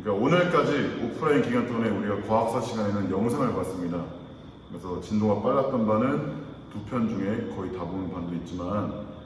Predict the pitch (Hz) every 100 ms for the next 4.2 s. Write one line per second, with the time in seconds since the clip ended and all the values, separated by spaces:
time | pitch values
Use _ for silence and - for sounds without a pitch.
0 | - 110 104 107 135 131 123 117 117 117
1 | 110 113 110 110 - 120 139 127 139 127
2 | 120 107 101 104 98 95 - 90 85 101
3 | 101 104 - 85 85 82 - 87 87 98
4 | 98 -